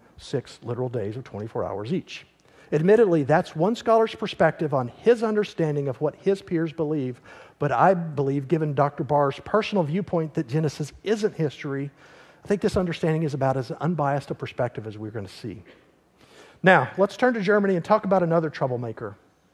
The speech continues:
Martin Luther. This guy had the audacity in the fifteen hundreds to tell the leaders of the Catholic Church that they were butchering the meaning of Scripture in about a hundred different ways. And one of those had to do with the notion of six-day creation.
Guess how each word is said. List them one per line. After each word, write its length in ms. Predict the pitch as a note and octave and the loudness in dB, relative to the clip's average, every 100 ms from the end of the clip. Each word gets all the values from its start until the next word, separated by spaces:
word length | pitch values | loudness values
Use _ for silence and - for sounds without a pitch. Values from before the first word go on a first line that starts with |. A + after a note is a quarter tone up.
| _ | _
Martin 380 | C3 C#3 C3 C3+ | -2 -2 -2 -6
Luther. 320 | B2 A2+ F#2 - _ _ _ _ _ _ - | -6 -8 -14 -16 _ _ _ _ _ _ -6
This 200 | - B3+ | -2 0
guy 180 | - C#4+ | 4 4
had 220 | A3+ A3+ | 6 4
the 120 | G3+ F#3 | 6 4
audacity 500 | D#3 E3+ G3 - F#3 | 6 4 6 4 4
in 100 | E3+ | 0
the 60 | |
fifteen 380 | E3 F3+ - D3 | -2 -4 -4 -4
hundreds 320 | C3 D#3 C#3+ | -2 -2 -4
to 80 | D3 | -8
tell 200 | - D#3+ | -4 -2
the 60 | C#3+ | -2
leaders 480 | C3+ D#3+ F#3 F#3+ | -2 0 0 -2
of 80 | D#3+ | -6
the 80 | C#3 | -8
Catholic 440 | - C#3+ D#3 C3+ | -2 -2 0 -6
Church 440 | - E3+ C#3 C#3+ - - - - | -4 -4 -4 -4 -14 -20 -20 -10
that 120 | D#3+ | -2
they 140 | F3+ | 0
were 160 | G#3+ F3 | 2 0
butchering 580 | A#2+ F#3 G3 G#3+ F3 F3 | 2 0 0 0 0 -2
the 60 | |
meaning 300 | C3+ D3 D3+ | -4 -4 -4
of 80 | D3+ | -6
Scripture 500 | - D#3 C3+ - B2+ - - _ _ _ | -6 -8 -8 -10 -10 -12 -20 _ _ _
in 60 | D3 | -4
about 220 | D#3+ D3+ | 0 0
a 40 | B2+ | 0
hundred 280 | D#3 D#3+ | -4 -4
different 300 | D3+ C#3+ C3 | -6 -6 -6
ways. 460 | A#2+ C3 E2+ - - _ _ - - - | -8 -8 -10 -16 -20 _ _ -20 -14 -4
And 120 | D3+ | 4
one 140 | A#3+ | 4
of 100 | D#4+ | 6
those 500 | A3 E3+ D#3+ G3+ - - | 6 6 2 -2 -12 -20
had 180 | - F#3 | 0 2
to 60 | F#3 | 2
do 240 | D#3 D3+ | 0 0
with 100 | F3 | 0
the 80 | G#3 | 0
notion 380 | E3 C3+ - G3+ | 0 -2 -4 -6
of 100 | - | -6
six-day 400 | C#3 - D3 D3 | -10 -4 -4 -4
creation. 560 | G3 G#3 D4+ - B2 | -4 -4 -4 -10 -14